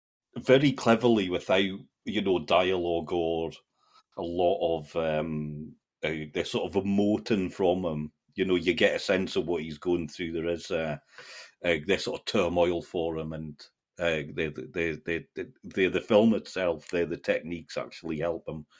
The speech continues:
uh, with the, that. I mean, I mean, you know, Terence Stamp's great in this film. I think, I think he really is, but he doesn't have to do, you know, too much. It's not a hugely showy part for him,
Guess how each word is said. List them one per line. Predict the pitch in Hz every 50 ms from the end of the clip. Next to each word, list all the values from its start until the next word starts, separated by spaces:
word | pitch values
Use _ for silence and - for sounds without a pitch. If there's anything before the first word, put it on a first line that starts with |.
| - - _ _ _ _ _ -
uh, | 85 82 78 78 80
with | 78 76 98 - -
the, | - 110 87 98 90 85
that. | 78 80 78 76 - -
I | 98
mean, | 107 113 117 113 113 - - - - _
I | 117 107
mean, | 107 101 95 98 95 90 -
you | - 101 104
know, | 104 98 87 85
Terence | - - 110 113 113 110 -
Stamp's | - - 92 92 - - -
great | - - 98 98 98 95
in | 80 85
this | 87 76 -
film. | - - 80 76 71 71
I | 73
think, | 71 - 90 87 87 82 73 -
I | -
think | - 98 92 85 -
he | 95
really | 90 87 85 80 80 85 85 90
is, | 85 80 - _ _
but | - 82 78 - - _ _ _ - - - - - - - _ _ _ _ _ _
he | - 101
doesn't | 87 - - 104 - - 117 110 -
have | - 110 92 - - - -
to | - 87
do, | 76 73 - 98 95 95 95 92 92 87 87 82 82 - _ _ _ - - - - _ _ _ _ _ _ _
you | - 95 95 87
know, | 87 82 78
too | - - - 101 95 90
much. | 90 90 87 - - -
It's | 92 80 - - -
not | 92 92 92 95 101 101 113 - 95
a | 98
hugely | - - - 110 104 101 95 - 98 95 95 90
showy | - - - - 110 95 95 92 87 82
part | 76 - - 92 87 82 90 82 -
for | - 90 78
him, | 80 73 -